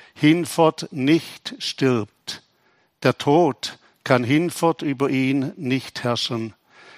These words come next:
Denn was er gestorben ist, das ist er der Sünde gestorben, ein für allemal.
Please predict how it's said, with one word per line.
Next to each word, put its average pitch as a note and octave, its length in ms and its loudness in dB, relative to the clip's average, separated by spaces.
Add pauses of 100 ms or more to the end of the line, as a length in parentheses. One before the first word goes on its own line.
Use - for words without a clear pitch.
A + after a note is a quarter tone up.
(160)
Denn D3 160 4
was D3+ 240 6
er F3 180 6
gestorben F#3 720 4
ist, - 480 0
das D#3+ 180 6
ist F3+ 200 0
er E3 100 4
der E3 100 2
Sünde F3+ 540 0
gestorben, D#3 640 0
ein E3 460 4
für F3 520 2
allemal. C3+ 800 4